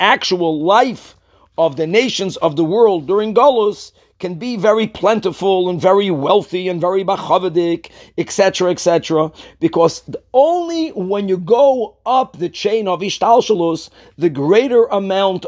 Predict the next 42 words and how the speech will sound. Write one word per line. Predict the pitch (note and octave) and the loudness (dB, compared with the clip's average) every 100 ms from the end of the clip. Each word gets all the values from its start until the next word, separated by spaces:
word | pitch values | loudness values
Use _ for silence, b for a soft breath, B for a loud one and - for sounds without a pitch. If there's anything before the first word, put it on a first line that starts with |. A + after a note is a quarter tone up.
| - | 0
of | F3 D#3 D#3 | 0 0 -2
revelation | D3+ E3 D3+ E3 B3 E4 C4 G#3 G3 | 2 4 4 4 4 2 -2 -4 -2
of | E3+ D3 | -6 -4
godliness. | E3 D#3 B2 A#2+ - - - _ B B B - | -2 -2 -4 -10 -12 -20 -20 _ B B B -2
And | F#3+ F#3+ | 0 2
when | F#3+ | 0
you | G3 G3 | 2 4
are, | F#3+ | 4
the | E3+ | 0
recipient | E3+ E3 - C#4+ - B3 - | -4 -6 -6 -6 -6 -8 -6
is | G#3+ C#3 | -6 0
getting | A3+ A#3 A3+ | 0 0 0
it | A3 | 0
face | - G#3+ A3+ - | 0 -2 -2 0
to | F#3 | -4
face, | - A#3+ B3 G3+ F3 b b b | 2 4 4 2 -10 b b b
there, | A#2+ A3 D4+ B3+ A3+ | -12 -8 0 0 0
there | F3+ F#3+ | -2 -4
is | F3 | -4
a | E3+ | -6
greater | C3 D3+ F3+ A3+ A#3+ A3 G3 | -8 -4 -2 0 0 0 -2
amount | F#3 G#3 G#3 F3 F3+ - b _ | -4 -4 -2 -4 -8 -12 b _
of | D#3 C#3 | -4 -4
judgment | A#2 G3 G#3 C#3+ C3+ A#2+ | 0 2 2 0 -6 -2
in | G3 | 0
a | F#3+ | 0
positive | - G#3+ B3 F3+ E3 | 2 0 0 0 -4
way. | A#2+ B2 - b b | -2 -6 -8 b b
There's | F#3 D#3+ | 0 2
a | F3 | -4
greater | A#2+ G#3+ B3 A3+ | 2 2 2 2
amount | A3 G#3+ A3 G#3 | -2 -2 -4 -2
of | F#3+ - | -2 -2
precision. | - G3+ - B3+ E3 C#3+ - b b _ | -2 -2 0 -2 0 -4 -8 b b _
People | A3+ - A3+ | -8 -4 -4
get | E3 A#3 A#3 - | 2 2 2 -2
exactly | A3 E3+ G#3 A#3 G#3 A3+ | -8 -2 2 2 0 -2
what | G3+ G#3 | 2 4
is | G3+ C#3+ | 2 0
meant | G#3 A#3 - | -4 -4 -4
for | - G#3+ | 0 2
them. | D#3+ A#3+ C4+ A3+ C#3 | 4 2 2 0 -4